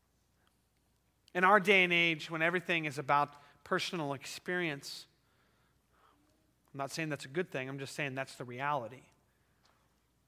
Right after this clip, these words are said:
uh, that it can be beneficial. That before you go straight to the, "Hey, did you know that you're a sinner and you need a Savior?"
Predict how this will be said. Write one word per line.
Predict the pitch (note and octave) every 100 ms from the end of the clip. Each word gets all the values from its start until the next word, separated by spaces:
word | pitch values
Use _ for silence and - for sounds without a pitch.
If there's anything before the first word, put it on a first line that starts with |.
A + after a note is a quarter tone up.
| _ _ _ _ _ _ _ _ _ _ _ _
uh, | -
that | D#3 F3
it |
can | F#3 F3+
be |
beneficial. | E3+ F3+ D#3+ F#3 - C3+ B2+ _ _ _ _ _ _ _ _ _ _ _ _ _ _ _ _ _ - _ _ _ _ _ _ _ _ _ _ _ _ _
That | F3
before | F3 E3+ G#3+
you | G#3
go | F3+ F3+
straight | - - G#3+ G#3
to | - G3
the, | F3 D#3+ C#3+ - - _ _ _ _ _
"Hey, | - F#3+ D#3+ C3 - - _
did | D3
you | D#3+
know | F3 E3
that | D#3+
you're | D#3
a | D3+
sinner | - D#3+ E3 E3 G3
and | D#3 D3
you | D3
need | D3 C#3+ D3+ D#3+
a | C3+
Savior?" | - C#3+ C#3 D#3+